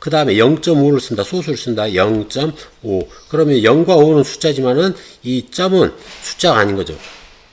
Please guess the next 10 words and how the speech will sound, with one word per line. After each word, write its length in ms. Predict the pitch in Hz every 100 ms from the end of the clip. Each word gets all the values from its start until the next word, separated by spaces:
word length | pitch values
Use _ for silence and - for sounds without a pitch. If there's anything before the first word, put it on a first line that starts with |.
| _
이런, 380 | 143 151 160 107 -
이렇게 720 | 143 160 - 135 78 - - _ _ _ _ - - - - - _ _ _ _ _ _ _ _ -
자연수, 840 | - - 151 180 170 160 147 135 123 - _ _ _ _ _ _ _ _ _ _
자연수는 640 | - 151 175 143 147 160
숫자만 560 | 160 214 214 214 185 156
필요한 280 | - 135 110
수이고, 580 | - 101 92 131 170 170 -
그 280 | - 170 151
외의 280 | 143 156
수들은 560 | 147 - 127 110 120 147